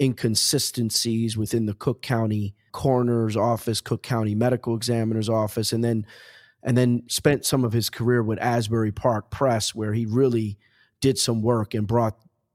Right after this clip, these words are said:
this national issue of an underreporting of death in custody, uh, to Congressman Bobby Scott.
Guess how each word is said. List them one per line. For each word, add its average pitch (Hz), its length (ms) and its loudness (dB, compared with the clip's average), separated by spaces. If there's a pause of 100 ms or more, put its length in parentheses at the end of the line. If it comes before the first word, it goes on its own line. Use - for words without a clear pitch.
(220)
this 117 500 0 (140)
national 131 640 2
issue 117 580 -2
of 110 220 0
an 110 160 0
underreporting 120 880 0
of 104 140 -4
death 120 260 -2
in 107 80 -2
custody, 104 640 -4 (520)
uh, 113 220 2 (100)
to 107 400 0
Congressman 113 580 0
Bobby 110 340 0
Scott. 107 540 -2